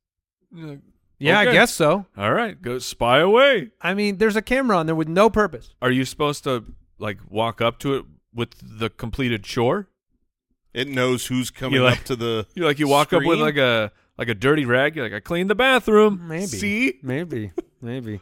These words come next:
Speaker 1: <laughs> That's weird.
Speaker 2: But privacy is an illusion. It's, we, we're not ever gonna have it.
Speaker 3: Yeah, you don't have
Speaker 2: So
Speaker 3: privacy.
Speaker 2: just watch away.
Speaker 3: You're listening to a podcast right now, which means you have a device that
Speaker 2: Listening
Speaker 3: has
Speaker 2: to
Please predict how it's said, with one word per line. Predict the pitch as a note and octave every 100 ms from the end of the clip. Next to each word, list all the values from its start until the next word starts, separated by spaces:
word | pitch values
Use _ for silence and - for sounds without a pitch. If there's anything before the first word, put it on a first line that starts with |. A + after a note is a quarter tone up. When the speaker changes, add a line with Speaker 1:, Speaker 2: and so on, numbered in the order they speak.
| _
Speaker 1:
<laughs> | -
That's | G3 -
weird. | D3+ F#3 A#3+ F3 A2 F3+
Speaker 2:
But | A3 -
privacy | - A3+ A#3 A3 A3+ G#3+ F3+
is | D#3+
an | E3
illusion. | C#3+ D3+ E3 - D#3+
It's, | C#3+ - D3+
we, | B2+ C#3+ C#3+
we're | D3 B2+
not | C#3 E3+ D#3
ever | D#3+ F3
gonna | E3+ D3+
have | D#3+ F3
it. | A3 -
Speaker 3:
Yeah, | G#3 G3 G#2+ - -
you | E3+
don't | G3+
have | C#3+
Speaker 2:
So | E3+
Speaker 3:
privacy. | D#3 C3+ F3 D#3+ F3
Speaker 2:
just | - _ _ _ _
watch | A2 A2+ F3 A3+ B3+
away. | B3+ B3+ D#3+ A#2+ D3+
Speaker 3:
You're | C#4 E4
listening | D#4 B3+ G#3
to | F3+
a | D3+
podcast | C#3+ C3 A2+ A2+ F#2+ -
right | F#2+
now, | F#2 E2+
which | G#2+
means | C3 C3+ C3
you | F3
have | E3
a | D3+
device | B2+ B2 B2 - - _ _ _ _ _ _ _ _ _
that | E3+
Speaker 2:
Listening | G3+ - D3
Speaker 3:
has | C3+
Speaker 2:
to | A#2+